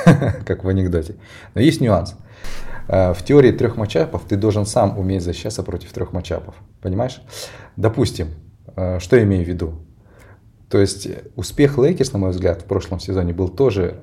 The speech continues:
эм, обусловлен тем, что, э, Дэвис, э, страховал, да, в защите и играл хорошо в защите, но они добавили Вандербилта, который как бешеный пес бегал и кусал их за пятки.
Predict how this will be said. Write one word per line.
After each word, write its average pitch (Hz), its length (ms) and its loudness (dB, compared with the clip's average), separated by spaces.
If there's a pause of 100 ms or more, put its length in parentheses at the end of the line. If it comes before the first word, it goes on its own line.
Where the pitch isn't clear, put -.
(260)
эм, 92 600 -2 (880)
обусловлен 104 600 0
тем, 143 220 0
что, 139 440 -2 (1160)
э, 95 280 2
Дэвис, 123 480 2 (880)
э, 98 840 -4
страховал, 113 540 4
да, 143 140 4
в 107 40 -4
защите 90 440 -6 (460)
и 104 120 2
играл 95 180 2
хорошо 92 300 -4
в - 20 -4
защите, 90 380 -8 (380)
но 107 380 2
они 104 200 2
добавили 98 400 4
Вандербилта, 98 760 -2 (520)
который 101 340 0
как 90 180 -4
бешеный 95 360 -2
пес 110 220 -2
бегал 92 320 0
и 87 40 -2
кусал 95 380 -2
их 90 80 -4
за 90 100 -4
пятки. 87 360 0